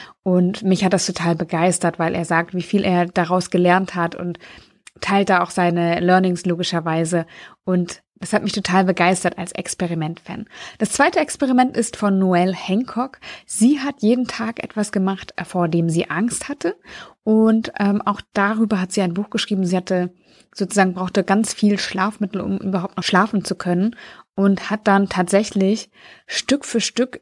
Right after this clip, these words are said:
äh, ist sie von diesem Schlafmittelkonsum runtergekommen, je mehr Ängsten sie sich gestellt hat. Und auch das ist ein ganz tolles Buch. Ich verlinke beide in den Shownotes.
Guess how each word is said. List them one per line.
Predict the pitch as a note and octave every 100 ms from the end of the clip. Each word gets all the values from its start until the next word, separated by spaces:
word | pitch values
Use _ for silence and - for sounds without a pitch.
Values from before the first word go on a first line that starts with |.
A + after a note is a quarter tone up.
| -
äh, | G#3 G#3+
ist | G3+
sie | G#3
von | G3
diesem | G3 F#3+ F3+
Schlafmittelkonsum | - F#3 A#3+ G3+ F#3 F3 E3+ F3+ E3+ E3+ E3
runtergekommen, | F#3+ A#3+ F#3+ E3 - E3 G3+ - - _
je | G3+
mehr | F#3 G3 A3+ B3 B3 - - _
Ängsten | G3+ G#3+ G#3 -
sie | F#3+
sich | F3+ F3+
gestellt | - D3+ D3+ C#3 -
hat. | - -
Und | G3
auch | - G3+ - - _ _ _ -
das | A#3+ C#4+
ist | C4+
ein | B3
ganz | A#3 G#3+
tolles | A3+ G#3+ -
Buch. | - D4+ -
Ich | -
verlinke | G#3+ G3 B3+ C#4+
beide | G3 G#3+ A#3+
in | A3+
den | F#3+ E3+
Shownotes. | - F#3 A#3 C#4+ F#4+ -